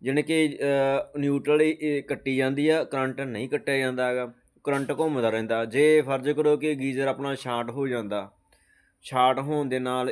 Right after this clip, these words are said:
ਇਹ ਹੁੰਦਾ ਵੀ ਉਹ ਕਰੰਟ ਆਪਾਂ ਨੂੰ ਲੱਗ ਸਕਦਾ। ਇਸ ਲਈ ਆਪਾਂ ਨੂੰ ਸੁੱਚ ਕਿਹੜੇ ਲਾਉਣੇ ਚਾਹੀਦੇ ਆ?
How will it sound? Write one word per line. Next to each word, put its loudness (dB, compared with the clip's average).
ਇਹ 2
ਹੁੰਦਾ 0
ਵੀ -4
ਉਹ 6
ਕਰੰਟ 0
ਆਪਾਂ 0
ਨੂੰ -2
ਲੱਗ 2
ਸਕਦਾ। -6
ਇਸ -4
ਲਈ -2
ਆਪਾਂ 2
ਨੂੰ -2
ਸੁੱਚ -4
ਕਿਹੜੇ 0
ਲਾਉਣੇ 0
ਚਾਹੀਦੇ 0
ਆ? -4